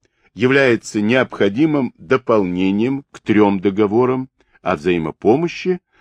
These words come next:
заключенным с Эстонией, Латвией и Литвой. Вопреки запугиваниям, которыми занимались враждебные Советскому Союзу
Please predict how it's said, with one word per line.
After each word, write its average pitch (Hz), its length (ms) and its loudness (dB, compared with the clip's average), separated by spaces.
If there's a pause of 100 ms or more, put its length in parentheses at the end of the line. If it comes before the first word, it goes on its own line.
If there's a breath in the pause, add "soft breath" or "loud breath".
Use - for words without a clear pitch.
(140 soft breath)
заключенным 98 800 -2
с - 140 -10
Эстонией, 151 600 0
Латвией 123 680 -4
и 98 120 -4
Литвой. 71 420 -12 (1600 soft breath)
Вопреки 143 720 2
запугиваниям, 95 1040 -2 (400)
которыми 110 600 2
занимались 110 840 0
враждебные 92 840 0
Советскому 87 560 -4
Союзу 85 640 -6